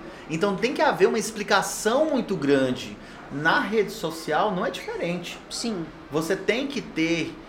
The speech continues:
Speaker 1: muita ética, você tem que ter uma visão de futuro, porque você sabe o que, que pode acontecer.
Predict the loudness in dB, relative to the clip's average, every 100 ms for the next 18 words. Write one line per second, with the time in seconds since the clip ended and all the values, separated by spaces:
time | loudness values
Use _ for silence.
0 | -16 -12 -6 -2 2 2 2 2 0 4
1 | 6 6 4 -2 4 10 10 8 2 0
2 | 2 4 2 -4 -10 -6 -2 -2 0 2
3 | 2 2 0 0 0 -2 -2 0 4 6
4 | 6 2 0 2 2 -2 2 4 4 0
5 | -4 0 2 2 -2 -2 -4 -2 -2 0
6 | -2